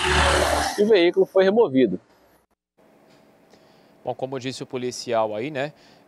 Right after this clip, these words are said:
Speaker 2: é, o veículo envolvido nesse acidente foi removido pra um pátio credenciado ao detran e agora a polícia vai fazer todo o trabalho de investigação pra tentar descobrir o que que de fato causou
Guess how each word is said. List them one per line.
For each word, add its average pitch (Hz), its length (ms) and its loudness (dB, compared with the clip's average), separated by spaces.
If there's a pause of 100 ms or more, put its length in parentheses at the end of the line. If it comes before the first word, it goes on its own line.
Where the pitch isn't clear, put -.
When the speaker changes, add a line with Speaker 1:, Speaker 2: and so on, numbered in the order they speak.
Speaker 2:
é, 113 240 0
o 117 80 -4
veículo 131 540 -6
envolvido 113 520 -8
nesse 110 240 -10
acidente 113 560 -6
foi 131 140 -8
removido 131 520 -8
pra 131 140 -6
um 143 80 -6
pátio 123 380 -2
credenciado 120 680 -6
ao 110 60 -6
detran 135 380 -6
e 160 80 -10
agora 127 280 -4
a - 40 -6
polícia 135 360 -8
vai 131 140 -4
fazer 131 300 -6
todo 127 220 -12
o 147 40 -12
trabalho 113 400 -2
de 113 120 -14
investigação 117 680 -6
pra 170 160 -6
tentar 180 360 -6
descobrir 151 500 -10 (300)
o - 80 -18
que 165 100 -8
que 156 120 -10
de 170 120 -10
fato 160 420 -2 (240)
causou 180 560 0